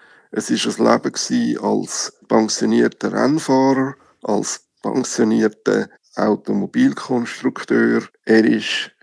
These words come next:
immer wieder eingeladen worden an Anlässe. Er hat Promotionen gemacht für verschiedene Ölfirmen und so fort. Er ist also sehr wohl im öffentlichen Bewusstsein präsent gewesen.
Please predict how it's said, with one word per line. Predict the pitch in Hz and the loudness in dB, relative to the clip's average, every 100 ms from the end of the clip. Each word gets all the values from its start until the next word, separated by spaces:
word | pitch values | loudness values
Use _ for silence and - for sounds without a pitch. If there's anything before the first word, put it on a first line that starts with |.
| _ 120 | _ 4
immer | 143 139 | 4 6
wieder | 131 120 - | 4 0 -2
eingeladen | 131 135 - 113 110 98 | -2 -2 2 0 2 -2
worden | 104 120 - 117 - | 0 0 0 -4 -4
an | 104 95 92 - _ - | -4 -4 -4 -8 _ 0
Anlässe. | 110 123 120 117 - - - - | 4 6 4 0 -4 -6 -8 -10
Er | - 101 95 | -6 -6 -4
hat | 101 98 - | -4 -4 -4
Promotionen | 104 107 104 - 113 120 123 120 | -2 0 0 0 4 6 6 4
gemacht | 117 113 110 - | 0 0 0 -6
für | - 110 | -8 -6
verschiedene | 117 - 113 107 104 101 92 | -6 -4 -4 -2 -4 -4 -2
Ölfirmen | 117 135 131 123 - 117 117 113 113 107 104 _ _ - | 4 6 4 2 0 0 0 0 -2 -4 -8 _ _ -4
und | 123 120 - | 0 0 -2
so | 113 | -8
fort. | - 107 110 - - - - _ - | -2 0 0 -2 -20 -20 -20 _ -4
Er | - | 0
ist | 117 - | 2 2
also | 117 110 | 0 -2
sehr | - 123 135 | 4 4 6
wohl | 117 127 | 4 2
im | 123 117 | 2 2
öffentlichen | 123 - 110 - - 104 | 0 -2 -8 -8 -10 -6
Bewusstsein | 107 113 113 - - 117 - | -4 -4 -6 -6 -6 -6 -4
präsent | 113 98 98 104 123 | -6 -4 -4 -6 -6
gewesen. | - - 113 | -8 -4 -4